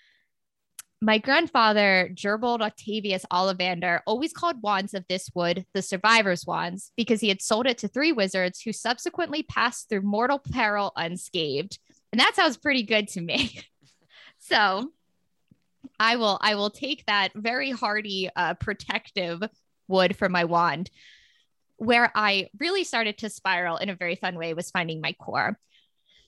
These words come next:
So North American wand making traces back to, um, Isolde Sayre, who was a descendant of Salazar Slytherin,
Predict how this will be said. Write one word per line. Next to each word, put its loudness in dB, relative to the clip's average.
So 2
North 2
American 0
wand -2
making -2
traces 0
back 0
to, 0
um, 2
Isolde 2
Sayre, -2
who 4
was 4
a 4
descendant 0
of 2
Salazar 0
Slytherin, -2